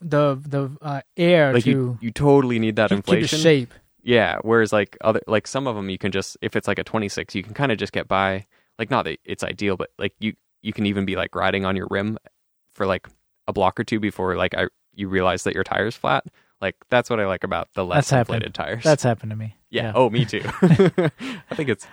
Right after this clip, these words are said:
Speaker 3: I was on a group ride one time and somebody actually pointed out my flat tire.
Speaker 2: Oh, yeah.
Speaker 3: <laughs>
Speaker 1: You didn't notice?
Speaker 3: Uh, no. <laughs>
Speaker 2: I, s-, I see folks with, like, super, um, like, almost to go flat tires when I'm biking around Portland, and I always, like,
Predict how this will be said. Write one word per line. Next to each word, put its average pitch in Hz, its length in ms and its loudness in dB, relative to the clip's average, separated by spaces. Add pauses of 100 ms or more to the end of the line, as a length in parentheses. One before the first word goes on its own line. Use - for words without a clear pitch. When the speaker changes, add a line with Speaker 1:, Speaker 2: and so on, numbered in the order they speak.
Speaker 3:
I 180 140 4
was 185 180 8
on 180 120 6
a 135 60 2
group 135 280 0
ride 123 200 2
one 117 220 -2
time 120 240 -6
and 113 120 -8
somebody 117 360 -4
actually 110 360 -8
pointed 113 440 -6
out 110 220 -6
my 120 120 -6
flat 117 360 -12
tire. 117 540 -12
Speaker 2:
Oh, 110 220 6
yeah. 95 300 2
Speaker 3:
<laughs> - 60 -16 (640)
Speaker 1:
You 160 60 0
didn't 277 160 6
notice? 143 520 2 (440)
Speaker 3:
Uh, 226 300 4
no. 151 320 -2
<laughs> - 100 -20
Speaker 2:
I, 220 1200 -2
s-, - 180 -6
I 120 80 -6
see 165 180 -6
folks - 360 -6
with, 135 180 -6
like, 98 160 -4
super, 113 720 -6 (260)
um, 95 560 -6 (880)
like, 98 200 -4
almost 107 420 -2 (160)
to 135 100 -10
go 135 160 -2
flat - 360 -4
tires 147 640 -6
when 110 140 -4
I'm 110 180 -6
biking 117 360 -4
around 120 160 -6
Portland, 113 380 -6
and - 80 -4
I 95 80 -4
always, 127 340 -2
like, - 200 -4